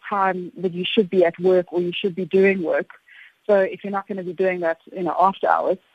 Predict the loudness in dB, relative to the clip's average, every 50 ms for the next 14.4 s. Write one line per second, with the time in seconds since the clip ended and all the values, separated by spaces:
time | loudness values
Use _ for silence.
0 | -20 -20 -20 _ _ 2 2 2 2 0 2 2 2 2 2 -6 -14 0 2 2
1 | 2 2 -4 -10 -4 -2 -2 0 0 0 -2 -4 -6 -6 -2 -2 -2 -2 -4 _
2 | -8 -8 -8 -8 -10 _ _ -4 -2 -2 -2 -4 -8 _ -20 -20 -10 _ -4 -4
3 | -4 -4 -8 -12 -14 _ -4 -2 -2 -2 -4 -6 -8 -10 -14 -10 -4 -2 -2 -2
4 | -2 _ -2 -2 -2 -4 -2 -2 0 2 0 0 0 -2 0 0 0 -2 -6 _
5 | _ _ _ -20 -20 -20 _ _ _ -2 -2 -2 -2 0 0 0 0 0 _ -4
6 | -2 -2 -2 -4 -4 -6 -6 -6 -6 _ 2 2 2 2 -2 -4 -8 _ _ -20
7 | -20 _ _ _ _ _ _ 0 0 2 2 0 0 0 0 0 0 0 0 -2
8 | -4 -8 -8 -6 -4 -2 -2 -2 -2 -2 0 0 0 0 0 -4 -2 2 2 2
9 | 2 4 2 0 0 0 -6 -10 -16 -20 -20 -20 -14 _ 4 6 6 6 4 0
10 | -4 -2 -2 -2 0 0 -2 -2 0 2 2 0 2 2 2 2 2 0 -4 -8
11 | -6 -2 -2 -2 -2 -2 -4 -2 -2 0 0 2 2 2 2 0 -2 -2 -2 2
12 | 2 2 0 0 -2 2 4 4 4 2 0 -8 -18 -12 -4 -4 -4 -4 -4 _
13 | -4 0 2 2 2 0 2 4 6 6 6 6 4 2 -4 -4 0 4 4 6
14 | 6 6 2 2 -4 -6 -6